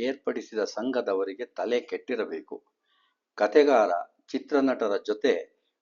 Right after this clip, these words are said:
ವಿಜ್ಞಾನಿಗೆ ಸನ್ಮಾನ, ಇದೆಲ್ಲಿಯ ಸಂಬಂಧವೋ?"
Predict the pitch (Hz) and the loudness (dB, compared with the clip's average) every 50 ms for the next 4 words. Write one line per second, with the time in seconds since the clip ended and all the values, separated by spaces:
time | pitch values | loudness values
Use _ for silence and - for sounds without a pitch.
0 | _ - 123 120 135 139 151 156 160 156 151 143 131 104 107 110 - - - 98 | _ -8 -4 -4 -2 -2 0 2 4 4 4 4 2 2 0 -2 -2 -2 -4 -6
1 | 104 117 113 95 80 - - 76 - _ _ _ _ _ _ _ _ _ _ _ | -6 -4 -4 -6 -6 -8 -10 -16 -20 _ _ _ _ _ _ _ _ _ _ _
2 | - 98 95 95 90 90 90 95 104 110 101 98 110 101 104 107 113 113 113 113 | -10 -8 -8 -6 -6 -6 -4 -2 -2 -2 0 -2 -4 -4 -4 -6 -6 -4 -2 0
3 | 117 127 139 131 95 82 - _ | 0 2 2 2 0 0 -4 _